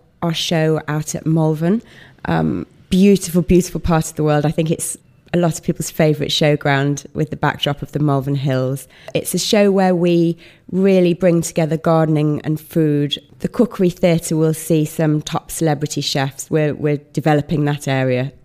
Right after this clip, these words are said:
Again, very much in the pipeline at the moment, but, um,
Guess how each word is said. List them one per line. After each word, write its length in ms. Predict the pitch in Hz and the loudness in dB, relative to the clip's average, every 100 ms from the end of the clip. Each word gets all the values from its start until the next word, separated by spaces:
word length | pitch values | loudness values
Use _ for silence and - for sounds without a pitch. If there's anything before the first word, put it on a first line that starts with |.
| _ | _
Again, 320 | - 160 170 165 | -4 2 2 2
very 300 | - 160 151 | 2 4 4
much 240 | 143 - | 0 -2
in 180 | - 165 | -2 -2
the 60 | |
pipeline 480 | 156 160 156 147 143 | -2 -2 -4 -2 -4
at 40 | - | -2
the 60 | |
moment, 500 | 147 139 135 131 - | -2 0 0 -2 -4
but, 200 | - - - - - - _ | -8 -8 -10 -20 -20 -20 _
um, 320 | 135 131 131 | -4 -2 -2